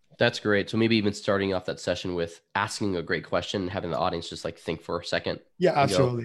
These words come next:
Speaker 1: "Here's
Speaker 2: Yeah.
Speaker 1: an example."
Speaker 2: Actu-
Speaker 1: Yeah, uh, that's great. Okay. That's really, really
Speaker 2: Yeah,
Speaker 1: helpful.
Speaker 2: yeah, absolutely. Like, like, you c-, think about one of the best questions you ever asked or, or you've ever been asked. Like, I just heard one in a podcast the other day. It blew my mind how great this question is.
Speaker 1: <laughs>
Speaker 2: I mean, it's, like, so good.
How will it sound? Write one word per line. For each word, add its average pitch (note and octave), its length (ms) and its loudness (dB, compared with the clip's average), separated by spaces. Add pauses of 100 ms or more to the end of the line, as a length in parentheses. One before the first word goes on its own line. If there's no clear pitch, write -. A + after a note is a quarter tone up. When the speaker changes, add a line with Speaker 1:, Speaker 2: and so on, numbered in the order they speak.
Speaker 1:
"Here's B2 180 4
Speaker 2:
Yeah. B2 60 -2
Speaker 1:
an A#2+ 40 0
example." G#2 340 0
Speaker 2:
Actu- B2+ 100 -2
Speaker 1:
Yeah, G2+ 140 2 (140)
uh, G#2+ 160 -4
that's A2 200 0
great. - 220 0
Okay. - 360 0
That's G#2 160 0
really, A2 160 4
really F2+ 140 2
Speaker 2:
Yeah, G2+ 100 2
Speaker 1:
helpful. B2+ 320 -2
Speaker 2:
yeah, C3+ 60 -2
absolutely. C3+ 320 0
Like, D3 220 2
like, D3+ 140 2
you E3 160 0
c-, - 360 -12
think F#3 260 4
about D#3+ 360 6 (360)
one E3 140 6
of D#3 40 8
the C#3 60 6
best D3 320 4
questions C#3 400 2
you B2+ 80 2
ever A#2+ 160 2
asked A#2 560 0
or, B2 140 0
or B2 160 2
you've B2 160 2
ever B2 280 4
been C3 200 6
asked. A#2 400 0 (400)
Like, C#3 160 6
I C#3 80 6
just D#3 160 4
heard D#3 240 6
one C#3+ 140 6
in B2+ 100 4
a A#2+ 40 2
podcast C#3 580 2
the B2 80 2
other A#2 120 4
day. A#2 160 4
It A2 160 0
blew C#3 160 6
my B2+ 120 4
mind A#2 440 2
how C3 160 4
great C#3 400 4
this - 180 -4
question D3 400 -2
is. D#3 260 -2 (160)
Speaker 1:
<laughs> - 180 -20
Speaker 2:
I D3 80 2
mean, C#3+ 180 4
it's, C3+ 140 2
like, C#3 120 4
so F#3 280 6
good. D3+ 360 6